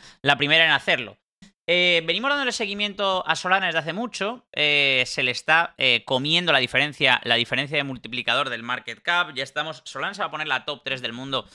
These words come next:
en la, en la, en las próximas horas, ya, ya lo digo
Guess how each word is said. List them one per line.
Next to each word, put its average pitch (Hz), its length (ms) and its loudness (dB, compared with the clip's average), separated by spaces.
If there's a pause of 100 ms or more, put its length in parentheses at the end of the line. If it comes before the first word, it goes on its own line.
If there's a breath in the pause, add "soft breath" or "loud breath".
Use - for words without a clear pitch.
(300 loud breath)
en 123 100 -4
la, 117 180 4
en 123 120 -4
la, 113 120 2
en 117 200 -2
las 113 120 0
próximas 113 420 -2
horas, 151 300 6
ya, 117 380 6 (100)
ya 117 120 4
lo 113 100 2
digo 165 260 2